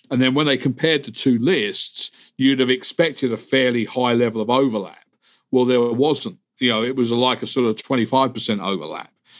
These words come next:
So again, back to that point in expectations is what managers thought their employees were supposed to be doing was not exactly what the ma-, the employees thought they were supposed to be doing.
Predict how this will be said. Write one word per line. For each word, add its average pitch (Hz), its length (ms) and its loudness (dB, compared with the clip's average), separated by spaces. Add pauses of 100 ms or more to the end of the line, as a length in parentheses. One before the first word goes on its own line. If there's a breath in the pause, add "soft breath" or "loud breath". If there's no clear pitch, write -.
(160 loud breath)
So 120 380 2
again, 139 420 0
back 131 220 -2
to 127 100 -4
that 113 140 -6
point 127 300 0
in 120 60 0
expectations 123 840 -2
is 117 160 2 (340 loud breath)
what 139 200 0
managers 139 600 0
thought 165 420 0
their 127 160 2
employees 113 680 0
were 104 60 -10
supposed 143 380 0
to 131 60 -2
be 104 120 -6
doing 101 480 -6 (520 soft breath)
was 123 180 2
not 147 260 2
exactly 127 480 0
what 127 200 0
the 123 100 0
ma-, 131 220 0
the 127 200 0
employees 143 540 0
thought 175 260 0
they 113 120 -4
were 104 80 -4
supposed 107 340 -4
to 104 60 -12
be 101 100 -8
doing. 98 300 -4